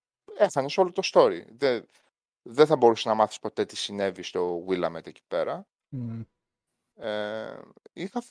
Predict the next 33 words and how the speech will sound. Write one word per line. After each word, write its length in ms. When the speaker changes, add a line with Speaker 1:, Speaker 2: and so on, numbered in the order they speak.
Speaker 1:
φρικάρει, 520
δεν 240
ήξερα, 380
δεν 120
είχα 160
πληροφορίες 720
για 120
το 80
παιχνίδι. 640
Το 120
βάλα 160
στα 140
τυφλά. 560
Εκεί 200
με 100
το 100
μαύρο 300
τον 140
αστυνομικό, 680
μια 200
γιαγιά 400
που 100
προσπαθούσα 520
να 120
σώσω, 340
ξέρω 220
εγώ, 100
λέω, 180
"Τι 140
γίνεται, 260
θα 60
το 80
ξαναρχίσω;" 800